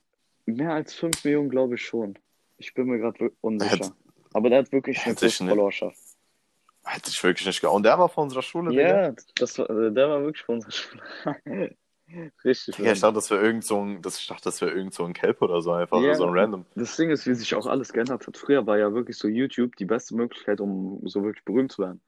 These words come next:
Speaker 1: Aber jetzt ist halt
Speaker 2: Denkst
Speaker 1: so,
Speaker 2: du?
Speaker 1: ja, ja. Ich würd schon sagen, was gab's denn früher?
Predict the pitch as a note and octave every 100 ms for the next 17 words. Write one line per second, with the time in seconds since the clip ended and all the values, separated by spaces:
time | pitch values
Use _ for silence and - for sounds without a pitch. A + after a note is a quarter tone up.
0 | _ _ _ - F2 A2 A#2+ - A2 G#2
1 | A2 A2+ F#4 - _ _ _ F#2 - -
2 | F2+ G2 _ _ _ - - F#2 - G2
3 | G#2+ F#2+ F#2+ - A2 A2 G#2 - - F#2
4 | F2+